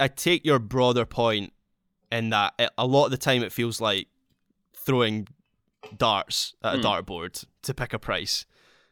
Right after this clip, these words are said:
Speaker 1: Um, so, yeah, like, I,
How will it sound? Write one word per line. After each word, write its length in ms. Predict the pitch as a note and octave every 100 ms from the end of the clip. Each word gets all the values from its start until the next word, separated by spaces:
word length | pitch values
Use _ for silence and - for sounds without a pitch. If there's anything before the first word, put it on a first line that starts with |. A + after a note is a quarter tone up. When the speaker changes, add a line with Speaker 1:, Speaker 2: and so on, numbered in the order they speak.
| -
Speaker 1:
Um, 760 | G#2 G2 G2 F#2+ F#2+ F#2 F#2 G2+ _
so, 360 | - - G2 F#2 _ _ _ _ _ _
yeah, 180 | G#2+ G2
like, 200 | G2+ G#2+
I, 100 | B2